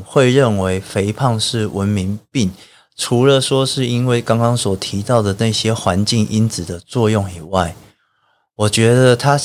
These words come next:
可以被视为文明病一个很大的理由，正是来自于我们的观念和态度。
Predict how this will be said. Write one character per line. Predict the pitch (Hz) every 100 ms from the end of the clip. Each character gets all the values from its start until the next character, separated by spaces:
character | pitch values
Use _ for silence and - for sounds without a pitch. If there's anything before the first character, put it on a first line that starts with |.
| -
可 | - 120
以 | 147 104
被 | - 127 117
视 | - 139
为 | 113 98
文 | - 104
明 | 107 113
病 | 117 127
一 | 113
个 | - 104
很 | - 101 87
大 | 101 127
的 | 107 92
理 | 87
由， | 87 85 87 - - _ _ _
正 | - 127 110
是 | - 117
来 | 98 95
自 | - 110
于 | 92
我 | 101 98 90
们 | 87
的 | 90 92
观 | - 110 107
念 | 110 104
和 | 92 - 87
态 | - - 107
度。 | 92 101 87